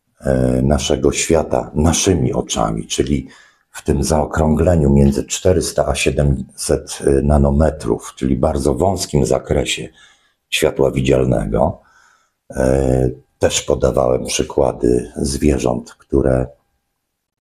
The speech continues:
e, odbierają fale elektromagnetyczne poza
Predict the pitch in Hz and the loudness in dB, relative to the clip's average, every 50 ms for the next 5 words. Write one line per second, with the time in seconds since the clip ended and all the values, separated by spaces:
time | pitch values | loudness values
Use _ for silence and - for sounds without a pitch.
0 | _ _ - 65 64 - - 64 62 60 60 62 62 62 - - 78 65 65 71 | _ _ -12 -6 -4 -4 -2 -2 -4 -4 -4 -6 -8 -8 -4 -2 -2 -2 2 2
1 | 73 71 76 78 78 69 65 60 64 - - - 76 69 65 60 58 57 - - | 2 2 2 2 2 2 2 2 -2 -4 -4 -2 -2 -2 0 0 -2 -2 -4 -8
2 | - - - - _ - - 69 67 67 - - - 69 67 69 69 62 - 71 | -18 -20 -20 -20 _ -2 0 0 0 0 -4 -4 -2 -2 0 0 0 -2 0 0
3 | 65 64 65 67 64 - - - - - - 69 73 78 - - _ _ _ - | 0 0 0 -2 -2 -2 -2 -10 -12 -4 -2 -2 -2 -2 -6 -14 _ _ _ -20
4 | _ _ _ - - 87 82 78 58 53 55 - | _ _ _ -2 0 0 0 0 -2 -2 -4 -6